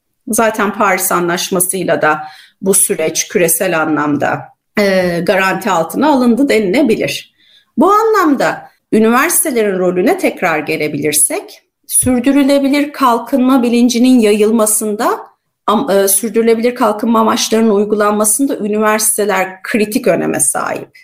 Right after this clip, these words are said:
Çünkü üniversiteler, e, yüksek öğretim kurumları ya da hizmet verdikleri kitle ve yüksek çevresel etkileri nedeniyle bu amaçların yayılması,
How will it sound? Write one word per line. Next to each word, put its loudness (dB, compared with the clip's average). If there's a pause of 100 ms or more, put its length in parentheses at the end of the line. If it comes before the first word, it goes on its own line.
(340)
Çünkü 2
üniversiteler, 0
e, 0
yüksek -2
öğretim 2
kurumları 0
ya 2
da 2
hizmet -2
verdikleri -2
kitle -2
ve 4
yüksek -2
çevresel 0
etkileri 0
nedeniyle 0 (200)
bu 2
amaçların 0
yayılması, 0